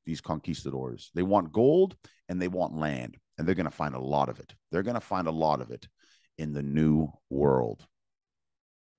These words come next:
Mexico City falls. Well, Mexico City is the name that the Spanish give to the, uh, uh, uh, uh, uh, Aztec capital.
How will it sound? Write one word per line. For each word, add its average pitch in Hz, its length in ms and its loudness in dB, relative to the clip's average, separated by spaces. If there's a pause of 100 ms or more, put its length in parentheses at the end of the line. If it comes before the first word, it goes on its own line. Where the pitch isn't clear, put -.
(1400)
Mexico 226 500 8
City 190 280 6
falls. 127 580 4 (640)
Well, 98 340 -2 (100)
Mexico 90 320 -8
City 82 240 -4
is 73 100 -6
the 78 80 -4
name 80 240 -2
that 71 100 -12
the 76 60 -10
Spanish 113 480 0
give 78 320 -2 (100)
to 80 360 -4
the, 78 320 -4 (360)
uh, 80 40 -6
uh, 73 680 -2
uh, - 40 -10 (440)
uh, 64 40 -14
uh, 64 220 -10 (560)
Aztec 95 520 0 (400)
capital. 78 500 -2